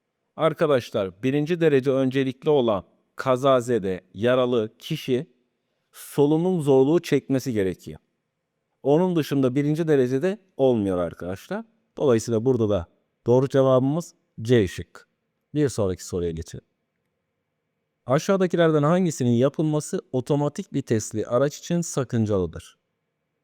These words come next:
A. Aküsünün tam şarj edilmesi. B. Hava filtresinin değiştirilmesi. C. Buji kablolarının yenilenmesi.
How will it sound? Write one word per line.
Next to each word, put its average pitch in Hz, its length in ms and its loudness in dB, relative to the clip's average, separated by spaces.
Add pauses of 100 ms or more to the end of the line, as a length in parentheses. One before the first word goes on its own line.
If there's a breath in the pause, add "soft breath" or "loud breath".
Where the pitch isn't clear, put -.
(120)
A. 139 240 0 (120)
Aküsünün 135 540 0
tam 131 300 0
şarj 113 340 0
edilmesi. 139 680 -4 (840)
B. 135 300 0
Hava 120 300 2
filtresinin 104 600 -2
değiştirilmesi. 123 920 -2 (640)
C. 180 320 -2 (100)
Buji 139 340 -2
kablolarının 107 640 2
yenilenmesi. 95 920 -4